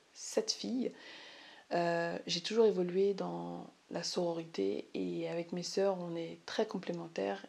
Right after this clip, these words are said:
et c'est ce qui fait qu'aujourd'hui, je suis la femme que je suis devenue parce que je me suis jamais sentie seule. J'ai toujours été soutenue par ma mère, par mes sœurs, par mon frère. Toujours, j'ai évolué en groupe.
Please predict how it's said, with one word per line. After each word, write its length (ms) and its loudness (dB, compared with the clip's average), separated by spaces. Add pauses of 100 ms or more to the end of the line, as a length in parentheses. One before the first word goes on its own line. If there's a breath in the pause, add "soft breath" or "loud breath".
et 100 -6
c'est 160 -10
ce 60 -12
qui 140 -12
fait 180 0
qu'aujourd'hui, 460 -4
je 80 -2
suis 180 -6
la 100 -2
femme 240 -2
que 120 -6
je 80 -4
suis 160 -6
devenue 280 -2
parce 280 -4
que 120 0
je 120 -4
me 100 -2
suis 260 -6
jamais 380 0
sentie 300 -8
seule. 180 -6 (680 loud breath)
J'ai 160 -4
toujours 340 2
été 140 -2
soutenue 340 -10 (1000 soft breath)
par 120 6
ma 120 0
mère, 300 4
par 120 -2
mes 140 -4
sœurs, 380 6
par 120 -4
mon 140 -6
frère. 480 -2 (400)
Toujours, 480 6
j'ai 160 4
évolué 460 2
en 120 2
groupe. 280 -6